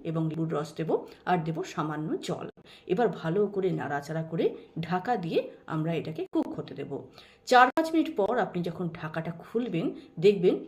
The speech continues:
একটা অসাধারণ, আহ, সুগন্ধ বেরিয়েছে, আর রসুনগুলো খুব সুন্দর সেদ্ধ হয়ে গেছে। এবার ওপর থেকে আমরা ধনেপাতা কুচি ছড়িয়ে দেব। আর যদি একটু বেশি ঝাল খেতে পছন্দ করেন আপনি,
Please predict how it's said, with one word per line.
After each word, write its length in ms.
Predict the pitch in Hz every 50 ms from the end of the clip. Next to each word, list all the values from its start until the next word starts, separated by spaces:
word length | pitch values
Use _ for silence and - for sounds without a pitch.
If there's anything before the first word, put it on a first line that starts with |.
| -
একটা 220 | - 170 - 185 175
অসাধারণ, 920 | - - 151 160 - - - 220 226 226 214 180 170 170 175 175 220 320
আহ, 580 | 370 - - - - - 160 160 156 156 151 151
সুগন্ধ 520 | - - - 165 165 160 156 160 160 165
বেরিয়েছে, 600 | 165 156 156 151 147 151 151 - - 240 311 - - - - - -
আর 260 | - 165 165 160 165
রসুনগুলো 460 | 269 269 - 285 285 269 226 190 247 370
খুব 240 | - - 392 381
সুন্দর 460 | - - - - 156 151 147 196 320 453 - - - - - -
সেদ্ধ 320 | - - 277 262 - -
হয়ে 220 | 151 147 143 135 135
গেছে। 300 | 139 139 135 - 143 - - - - - -
এবার 240 | - 254 294 320
ওপর 200 | 294 269 - 269
থেকে 280 | 269 - - 254 269 370
আমরা 400 | 359 233 175 160 170 165 156 165 - - 170
ধনেপাতা 480 | 160 - 165 156 147 - 156 156 -
কুচি 320 | 170 - 170 160 - - 170
ছড়িয়ে 340 | - - 185 175 175 180 180
দেব। 320 | 175 175 170 302 415 - - - - -
আর 80 | - 185
যদি 240 | 170 220 233 247
একটু 160 | 294 - - 277
বেশি 360 | 190 160 165 160 - 269 -
ঝাল 220 | - - 226 233
খেতে 220 | 226 - 240 233 233
পছন্দ 400 | - 226 226 - 254 247 254 247
করেন 240 | - 240 247 254
আপনি, 380 | 247 240 247 - 262 - - -